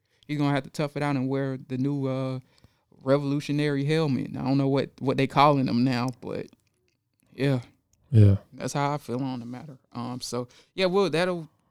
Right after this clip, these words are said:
Speaker 1: we'll, uh, segue into Hard Knocks, which, you know, uh, A B is a part of, clearly. First episode came on this week.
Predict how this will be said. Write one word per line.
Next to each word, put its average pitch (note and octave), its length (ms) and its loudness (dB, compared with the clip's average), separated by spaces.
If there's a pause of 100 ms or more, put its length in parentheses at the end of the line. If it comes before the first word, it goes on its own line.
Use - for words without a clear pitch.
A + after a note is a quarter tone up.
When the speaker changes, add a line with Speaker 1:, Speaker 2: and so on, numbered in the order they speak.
Speaker 1:
we'll, D3+ 280 -6
uh, C#3+ 140 -2
segue D3+ 440 -2
into D3 160 0
Hard D#3+ 280 4
Knocks, - 500 -2 (400)
which, - 400 -10
you B2 140 -8
know, C3+ 220 -4 (340)
uh, B2+ 140 -6
A C3 160 0
B C#3+ 180 -2
is C#3 120 -2
a C3 60 -4
part D3 300 -2
of, A#2+ 260 -8
clearly. A#2 480 -4 (120)
First C3+ 240 -2
episode C#3 440 -4
came C3+ 300 0
on C3+ 120 -2
this C3 220 -4
week. C3+ 480 -4